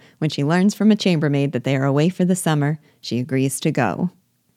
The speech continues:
When Elizabeth arrives with the Gardiners at Darcy's estate, and they all admire its remarkable grounds and stately stone building, she cannot help but feel that to be mistress of Pemberley might be something.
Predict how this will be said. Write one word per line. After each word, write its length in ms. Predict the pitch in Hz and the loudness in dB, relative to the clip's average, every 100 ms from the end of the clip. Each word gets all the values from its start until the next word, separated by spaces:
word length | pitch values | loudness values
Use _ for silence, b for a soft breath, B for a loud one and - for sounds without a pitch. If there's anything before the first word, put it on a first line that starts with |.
| _ _ _ _ | _ _ _ _
When 160 | _ 185 | _ 2
Elizabeth 480 | 185 202 220 208 214 | 4 4 4 2 0
arrives 480 | 190 175 165 160 175 | 0 2 4 2 0
with 120 | 175 | -2
the 80 | 180 | 0
Gardiners 480 | 170 147 139 143 156 | 0 0 0 -2 -2
at 160 | 147 | -2
Darcy's 480 | 143 151 175 175 170 | 0 -2 0 -2 0
estate, 560 | 180 - 151 131 - - b b | -2 -2 -2 -4 -6 -20 b b
and 100 | 156 | -4
they 140 | 143 139 | -2 0
all 260 | 156 160 165 | 0 2 0
admire 480 | - 143 147 151 151 | 0 0 0 2 0
its 180 | 151 - | -2 -4
remarkable 580 | 127 131 160 180 190 180 | -4 0 0 0 0 0
grounds 460 | 170 151 147 160 - | 0 0 0 -2 -4
and 200 | - 139 | -4 -4
stately 540 | - - 180 - 175 | -4 0 -2 0 0
stone 460 | 180 - 147 160 160 | 0 -2 -2 0 0
building, 500 | 156 135 127 127 139 b b b | 0 0 -2 -4 -6 b b b
she 220 | b - 127 | b -10 -10
cannot 520 | - 160 175 156 147 | -6 0 2 2 0
help 260 | 156 139 | 0 -2
but 120 | - 143 | -4 -6
feel 320 | - 143 131 | -2 0 0
that 160 | 131 - | -2 -8
to 80 | - | -6
be 100 | 131 | -4
mistress 540 | 143 180 - 202 - | -2 -4 -2 -2 -2
of 160 | 185 180 | -6 -2
Pemberley 600 | 220 170 127 123 127 - b b | 0 0 0 0 -2 -4 b b
might 360 | - 175 113 - | -2 0 0 -4
be 120 | 135 | -8
something. 720 | 135 - 147 98 104 104 165 | -6 0 0 0 -4 -2 -4